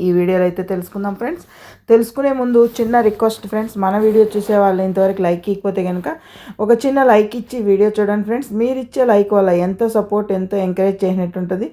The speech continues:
కొత్తగా ఎవరైనా మన ఛానల్ని చూస్తున్నట్టయితే తప్పకుండా సబ్స్క్రైబ్ చేసుకోండి. పక్కనే ఉన్న గంట సింబల్ క్లిక్ చేసి all అనే దాన్ని క్లిక్ చేశారంటే అందరికంటే ముందుగా ఈ కలికిరి మార్కెట్ దిగుమతి గురించి తెలుసుకోవచ్చు. అలాగే ఈరోజు వచ్చిందను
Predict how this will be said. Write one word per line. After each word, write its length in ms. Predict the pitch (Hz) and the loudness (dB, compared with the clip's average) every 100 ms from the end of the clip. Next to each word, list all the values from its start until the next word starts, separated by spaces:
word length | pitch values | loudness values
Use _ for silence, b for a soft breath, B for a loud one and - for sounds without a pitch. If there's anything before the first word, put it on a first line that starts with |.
| B B B - | B B B -4
కొత్తగా 360 | 233 269 277 262 | 0 2 4 6
ఎవరైనా 420 | 233 233 233 233 | 6 4 2 0
మన 200 | 202 202 | 0 -2
ఛానల్ని 540 | 208 208 208 202 202 202 | 0 0 0 0 -2 -4
చూస్తున్నట్టయితే 680 | 185 - 208 196 190 190 214 | -12 -6 -4 -2 -2 -2 -2
తప్పకుండా 540 | 214 196 226 233 233 | -2 -2 -2 0 0
సబ్స్క్రైబ్ 680 | 240 196 - 220 208 208 208 | 0 -2 -2 -2 -2 -2 -6
చేసుకోండి. 400 | 190 - 202 294 - B B B | -6 -4 -6 -6 -10 B B B
పక్కనే 320 | 233 - 285 294 | -2 0 2 2
ఉన్న 180 | 269 | 2
గంట 260 | 240 220 214 | 2 2 0
సింబల్ 280 | 233 226 220 | -4 -4 -2
క్లిక్ 340 | 214 202 - | -4 -8 -4
చేసి 300 | 208 208 - - | -2 -2 -2 2
all 220 | 190 208 | 4 4
అనే 180 | 220 208 | 2 2
దాన్ని 220 | 220 208 | 0 0
క్లిక్ 320 | 190 175 - | -6 -10 -6
చేశారంటే 480 | 208 202 190 180 247 - B B B | -2 0 0 -2 -6 -8 B B B
అందరికంటే 480 | 208 262 262 262 262 | 0 2 2 2 2
ముందుగా 520 | 233 220 220 254 339 - | 2 2 2 2 -2 -8
ఈ 80 | 214 | -6
కలికిరి 400 | 214 208 220 247 | 2 2 2 -2
మార్కెట్ 460 | 226 208 208 220 185 | 0 0 0 -2 0
దిగుమతి 440 | 185 185 196 196 | 0 0 0 0
గురించి 360 | 185 180 175 220 | 0 0 -2 -6
తెలుసుకోవచ్చు. 680 | 190 170 - 185 170 - - B B B 196 | -4 -4 -4 -6 -6 -8 -18 B B B 4
అలాగే 340 | 220 262 285 | 6 6 2
ఈరోజు 420 | 226 233 247 254 | 0 4 6 6
వచ్చిందను 480 | 233 240 220 226 | 2 -2 -2 -2